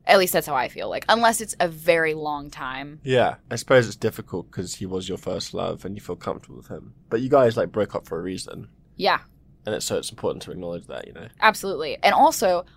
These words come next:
Speaker 1: I think, just be honest with yourself. Like, if you feel like you're using your ex as an,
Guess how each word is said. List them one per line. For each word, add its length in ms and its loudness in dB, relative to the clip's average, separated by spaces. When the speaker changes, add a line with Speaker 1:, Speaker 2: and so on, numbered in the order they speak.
Speaker 1:
I 80 4
think, 320 -6
just 200 -4
be 100 -2
honest 340 -2
with 160 -16
yourself. 500 -12
Like, 120 4
if 180 0
you 120 -2
feel 220 -4
like 260 -2
you're 80 -4
using 880 -6
your 280 -4
ex 680 2
as 240 0
an, 180 -6